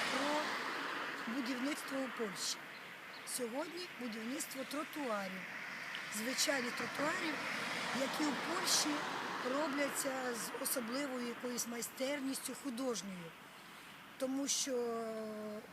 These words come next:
от зараз покажемо на прикладі цю-, цього ремонту, що в'їзд до кожного будинку позначений іншим кольором плитки.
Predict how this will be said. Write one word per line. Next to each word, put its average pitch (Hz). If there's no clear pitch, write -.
от 247
зараз 240
покажемо 233
на 254
прикладі 233
цю-, 254
цього 277
ремонту, 240
що -
в'їзд 269
до 285
кожного 269
будинку 277
позначений 302
іншим 320
кольором 294
плитки. 247